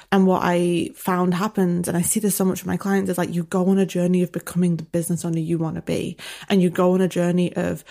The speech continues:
like, defining for yourself what that role is and really learning your boundaries and your values. And I say this for today's letter writer and for anyone else listening, if you're relating to what she asked and what she shared, is if you have a dream for your own business,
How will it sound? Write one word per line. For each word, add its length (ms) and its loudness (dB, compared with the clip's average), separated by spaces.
like, 200 -2
defining 480 2
for 80 -4
yourself 340 -2
what 140 -4
that 160 -6
role 320 2
is 180 2
and 160 0
really 220 4
learning 300 2
your 100 -4
boundaries 380 -2
and 100 -2
your 100 -2
values. 300 -4
And 80 -2
I 60 -2
say 200 2
this 180 2
for 80 -4
today's 300 -4
letter 200 -2
writer 180 -4
and 120 -2
for 80 -6
anyone 200 -2
else 180 -4
listening, 320 -2
if 160 -6
you're 100 0
relating 440 -2
to 100 -6
what 180 -6
she 140 -10
asked 360 -6
and 80 -8
what 120 -8
she 120 -12
shared, 600 -6
is 320 0
if 140 0
you 140 6
have 120 4
a 60 2
dream 580 0
for 160 -2
your 140 4
own 100 4
business, 540 -2